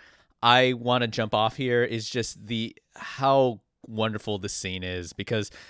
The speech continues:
we've mentioned earlier just how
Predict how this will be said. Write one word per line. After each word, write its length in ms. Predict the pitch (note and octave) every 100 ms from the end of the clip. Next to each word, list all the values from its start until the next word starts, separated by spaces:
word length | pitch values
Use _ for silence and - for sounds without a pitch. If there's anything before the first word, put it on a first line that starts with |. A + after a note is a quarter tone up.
| - _
we've 180 | E3 G3+
mentioned 340 | G3+ F#3 D3+ C#3+
earlier 460 | B2+ B2 A#2+ A#2
just 300 | A2 A2 - _ _
how 1200 | - - - B2+ C3 C3 C3 B2+ B2 A#2 A2+ G#2